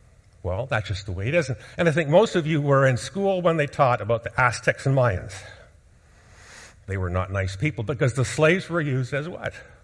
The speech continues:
Human sacrifices. Most people don't realize that between sixteen hundred and nineteen hundred, one million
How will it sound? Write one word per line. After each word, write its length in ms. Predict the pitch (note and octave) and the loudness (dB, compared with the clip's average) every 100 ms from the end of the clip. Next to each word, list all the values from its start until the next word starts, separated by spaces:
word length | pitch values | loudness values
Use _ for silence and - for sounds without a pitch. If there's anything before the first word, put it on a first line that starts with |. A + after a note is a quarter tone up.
| _ _ - _ _ _ _ _ | _ _ -20 _ _ _ _ _
Human 260 | - C#2+ | -14 -12
sacrifices. 960 | C#2+ A#2+ B2 - G#2+ E2+ D2+ - - - - - - - - _ - _ _ _ - _ _ - - _ _ - | -8 -4 -4 -2 -2 -2 -4 -14 -20 -20 -20 -20 -20 -20 -20 _ -20 _ _ _ -20 _ _ -20 -20 _ _ -4
Most 240 | A#2 G#2 | -2 -2
people 180 | A2 G2 | -6 -4
don't 200 | F#2+ F#2 | -2 -2
realize 600 | G2 A#2 G#2+ F2+ F2 F#2 - - - | 0 0 2 2 0 -6 -10 -18 -10
that 260 | G2 G2 F#2+ | -2 -2 -2
between 460 | G2+ - A2+ A2+ F#2 - - - | -6 -4 -2 -2 -6 -16 -20 -20
sixteen 640 | - - - D3+ - C3 A2 | -10 -6 -4 -4 -4 -4 -2
hundred 440 | F#2+ D#3+ C3+ A#2+ G#2 | 0 0 0 -4 -4
and 140 | G2 | -2
nineteen 420 | A#2 E3 - B2 | -2 -2 -2 -4
hundred, 340 | G2+ G2 G#2 G2 - | -2 -2 -4 -6 -10
one 380 | A2+ B2 E3 E3 | -2 0 0 0
million 420 | C#3+ C3+ C3 C3 | -2 0 -2 -2